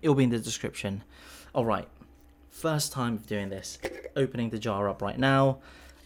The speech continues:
I'm gonna give it a little shake again. I have no idea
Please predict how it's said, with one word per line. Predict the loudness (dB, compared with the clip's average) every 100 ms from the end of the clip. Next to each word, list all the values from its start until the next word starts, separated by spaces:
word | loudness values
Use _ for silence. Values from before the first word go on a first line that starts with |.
| -12
I'm | -2 0 0
gonna | 0 0
give | 0
it | 0
a | -2
little | -4
shake | -6 -4 -4 -4
again. | -6 0 2 4 2 0 -6 -20 -20 -20 -20 -18 -8
I |
have | -4 0
no | 2 4
idea | 4 4 2 2